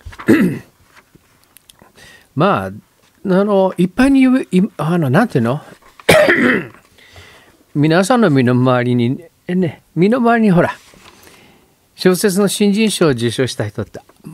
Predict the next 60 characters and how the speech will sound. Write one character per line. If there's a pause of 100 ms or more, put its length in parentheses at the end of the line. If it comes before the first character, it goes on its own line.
(120)
あ
ん
ま
し
い
な
い、 (720)
い
な
い
で
し
ょ？ (360)
ね
え。 (840)
で、 (300)
だ
か
ら
さ、
つ
い
つ
い
大
変
そ
う
な
気
が
す
る
ん
だ
け
ど、 (760)
ま
あ、
こ
れ
は
結
構
簡
単
で
す。 (420)
そ
の、 (720)
結
構
簡
単
っ
て
い
う
か、
一